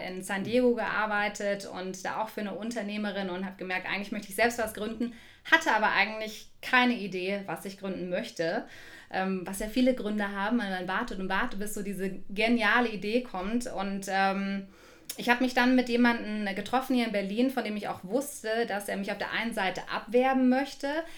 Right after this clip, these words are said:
er aber auf der anderen Seite auch in Startups investiert. Und, ähm, mit dem hab ich mich, äh, zusammengesessen, äh, wir haben schön was gegessen und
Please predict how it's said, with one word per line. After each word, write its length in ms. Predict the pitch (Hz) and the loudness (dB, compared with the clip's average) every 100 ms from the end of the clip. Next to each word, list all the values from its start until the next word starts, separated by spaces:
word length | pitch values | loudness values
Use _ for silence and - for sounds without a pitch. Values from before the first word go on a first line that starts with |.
| - | -4
er 160 | 214 220 | 4 6
aber 200 | 214 208 | 6 2
auf 80 | 208 | 0
der 120 | - | 0
anderen 260 | 226 226 208 | 0 0 2
Seite 360 | 202 214 - | 2 2 -2
auch 100 | 196 | -2
in 120 | 190 190 | -4 -2
Startups 340 | 196 196 196 | -2 -2 -4
investiert. 880 | 190 185 180 - 220 202 202 262 - - - - | -6 -4 -4 -6 -6 -2 0 -2 -6 -18 -20 -6
Und, 360 | 185 196 196 165 | -2 0 -2 0
ähm, 720 | 185 190 190 190 190 190 - | 2 4 4 4 0 -2 -4
mit 180 | 202 180 | -8 -4
dem 220 | 214 220 | -2 -2
hab 80 | 214 | -2
ich 80 | 208 | -4
mich, 240 | 214 208 | -6 -2
äh, 160 | 185 180 | 0 0
zusammengesessen, 960 | 196 220 240 208 220 214 - 220 214 | 0 2 2 2 0 0 -6 -6 -6
äh, 300 | 196 120 170 175 | -4 -4 -4 -4
wir 140 | 185 | -4
haben 360 | 190 190 185 185 | -4 -4 -4 -4
schön 260 | - 214 | -4 -2
was 160 | 208 208 | -2 -2
gegessen 520 | 190 196 240 254 240 | 0 0 2 4 4
und 460 | - 180 190 202 | 4 0 0 -2